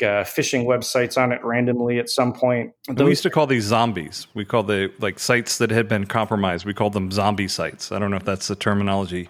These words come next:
Speaker 2: that you use, but yeah, they would leave a web shell open so that they could then, this was effectively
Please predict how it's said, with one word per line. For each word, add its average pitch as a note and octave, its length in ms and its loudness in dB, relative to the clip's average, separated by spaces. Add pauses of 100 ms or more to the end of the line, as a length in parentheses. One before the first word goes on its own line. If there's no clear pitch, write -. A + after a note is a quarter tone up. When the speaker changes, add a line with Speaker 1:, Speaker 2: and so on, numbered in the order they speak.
Speaker 2:
that A2 120 0
you A#2+ 140 0
use, F#2+ 360 -2
but G#2+ 160 -4
yeah, A#2+ 160 2
they A2+ 100 2
would A#2 120 2
leave B2 260 4
a A2+ 60 4
web A2+ 260 2
shell G#2 240 2
open F#2 320 -4
so G#2 180 0
that G2 180 -2
they G#2+ 120 2
could F#2+ 240 -4
then, A2 400 0 (100)
this B2+ 240 0
was A#2 160 2
effectively G2+ 800 -2